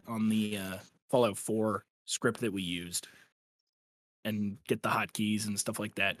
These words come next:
Yeah, no, D D M just said in chat, it really does start with, "Hey, I got another idea." I, I use my, my Discord D Ms with D D M as essentially just, I throw ideas, <laughs> and if we haven't chatted in a week or two, I'll be like, "Hey, update me on, like,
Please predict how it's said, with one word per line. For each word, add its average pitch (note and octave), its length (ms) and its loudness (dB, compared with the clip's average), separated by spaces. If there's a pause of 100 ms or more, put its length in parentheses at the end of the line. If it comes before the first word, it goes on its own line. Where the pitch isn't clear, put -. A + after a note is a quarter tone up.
(220)
Yeah, C3 180 8
no, C3 240 8
D C#3 180 6
D C3+ 140 8
M D3+ 120 6
just D#3 180 8
said F3 140 8
in D#3+ 80 6
chat, E3 220 8
it D3 80 8
really D#3 220 10
does D3 160 8
start C#3+ 180 8
with, B2+ 100 4
"Hey, D#3 120 8
I C#3 100 8
got C#3 160 6
another C3+ 320 4
idea." A#2 440 2 (1080)
I, D#3+ 300 6
I F3 80 8
use A3+ 420 6
my, F#3 320 6
my E3 140 6
Discord E3+ 540 4
D E3+ 140 6
Ms F3 260 6
with D#3 120 2 (160)
D D#3 140 0
D D3 180 4
M D3+ 220 6
as C#3+ 200 0
essentially D#3 500 2
just, D3 260 0 (260)
I D#3 120 6
throw D3+ 400 4
ideas, C#3 640 4 (200)
<laughs> - 140 0
and D#3+ 460 4 (320)
if D#3+ 160 4
we D#3 80 6
haven't E3+ 240 8
chatted D3+ 320 6
in D3+ 100 6
a C#3 60 4
week C3 240 2
or C#3+ 60 2
two, D3 200 2
I'll C3+ 100 4
be C3+ 100 6
like, C3+ 180 6
"Hey, C#3 380 6 (500)
update B3 340 0
me G3 260 2
on, E3+ 220 2
like, B2+ 280 4